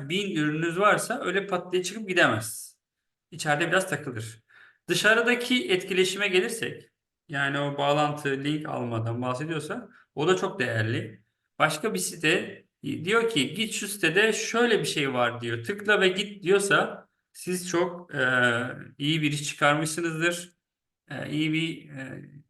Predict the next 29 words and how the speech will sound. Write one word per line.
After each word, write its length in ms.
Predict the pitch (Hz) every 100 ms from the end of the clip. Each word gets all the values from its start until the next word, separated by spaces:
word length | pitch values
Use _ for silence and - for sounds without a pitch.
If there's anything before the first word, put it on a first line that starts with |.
| _ _ -
konuda, 640 | 143 135 135 160 170 - _ _ -
e, 40 |
ilerliyorsunuz 840 | - 139 135 135 135 147 147 143 123
demektir. 680 | 120 117 113 165 175 - _ _ _ -
Çünkü 560 | 165 147 143 147 147 135 127
sizin 300 | 135 156 156
dışınızda 460 | 143 147 131 131
birileri 340 | 143 151 131 151
diyor 200 | 156 147
ki, 100 | 147
"Git 200 | 160 -
şu 200 | - 170
siteye 360 | - 147 170 165
bak." 280 | 165 - 135
diyor 120 | 117
mesela. 480 | 110 110 117 120 - _ - - - _ -
Zaten, 600 | 127 180 214 214 156 -
e, 420 | 147 135 131 131 147
bunu 160 | 185
yapamadığımız 720 | 214 196 214 214 202 226 240
için 300 | 226 - 220
de 380 | 214 240 240 -
işin 180 | 185 -
içine 260 | 185 214 233
reklam 440 | 147 143 151 147
giriyor. 260 | 127 110 110 - -
Yani 260 | 143 131 127
reklamla 680 | 147 151 190 160 185 135 123
ben 400 | 123 117 -